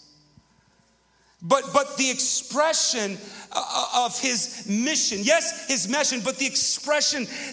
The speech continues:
that, that power that can reach into a dire situation like leprosy. I remember, what was it?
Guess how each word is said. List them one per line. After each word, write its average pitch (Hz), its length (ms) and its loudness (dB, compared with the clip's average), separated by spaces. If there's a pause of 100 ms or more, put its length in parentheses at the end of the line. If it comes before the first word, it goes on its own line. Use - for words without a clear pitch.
that, - 140 4 (140)
that - 140 6 (200)
power 262 680 4 (320)
that 262 240 -2
can 247 180 -2 (400)
reach 330 360 0
into 254 340 0
a 220 60 2 (200)
dire 277 500 4
situation 208 960 0 (460)
like 220 180 4
leprosy. 220 600 0 (1500)
I 294 200 6
remember, 294 420 0
what 262 100 2
was 226 140 -2
it? 214 80 -2